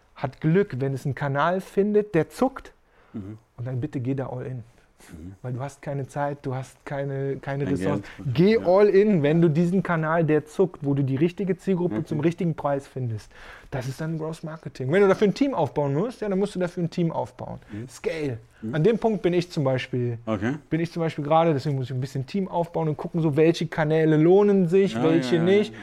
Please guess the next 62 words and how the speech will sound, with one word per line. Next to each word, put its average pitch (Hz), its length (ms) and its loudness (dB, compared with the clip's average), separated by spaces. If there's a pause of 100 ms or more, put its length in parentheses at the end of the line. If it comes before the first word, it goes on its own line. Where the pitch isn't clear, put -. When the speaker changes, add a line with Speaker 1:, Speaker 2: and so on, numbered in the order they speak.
Speaker 2:
ja. - 60 -14
Speaker 1:
Das 156 160 -4
wird 185 80 2
dann 190 80 -4
auf 175 120 -2
einmal 180 220 0
härter 156 480 0
in 123 60 -6
der 113 100 -6
Speaker 2:
Ja, 117 60 -8
Speaker 1:
Bewertung. 117 220 -6
Speaker 2:
klar. - 260 -12
Okay. - 480 -18
Ja, - 80 -8
jetzt - 140 -12
kommt 131 160 -4
ja 127 80 2
eben 117 120 -2
auch 107 140 -2
diese 117 240 -4
Analytik 110 500 -2
rein, 127 180 0
die 104 160 -2 (300)
vorher 113 560 0
glücklicherweise 110 640 -2
nicht 120 180 -4
drin 107 240 -2
war, 78 140 -14 (120)
ne? 175 100 -6 (140)
Speaker 1:
Die 160 140 -2
ich 220 180 -6
mir 226 100 4
vorher 196 400 4
bewusst 175 600 2
spare, 220 400 2
weil 180 80 6
ich 170 80 0
Speaker 2:
Ja. 185 60 -4
Speaker 1:
sag, - 100 -12
fokussier 214 680 0
dich 208 260 -2
auf 156 340 0
Mehrwert 175 600 4
für 156 360 2
Kunde 147 400 2
X. - 360 -4 (220)
Da 147 100 0
Speaker 2:
Ja. 147 60 0
Speaker 1:
musst 156 280 -2
du 143 260 -2
stark 156 340 -2
sein 160 420 0
und 143 180 -6
sonst 143 240 -2
hast 143 160 -10
du 143 60 -4
eh 135 100 -4
keine 127 280 -8
Chance. 123 340 -10
Speaker 2:
Mhm. 135 40 -6
Speaker 1:
Weil 143 100 -2
Marketing 175 680 -2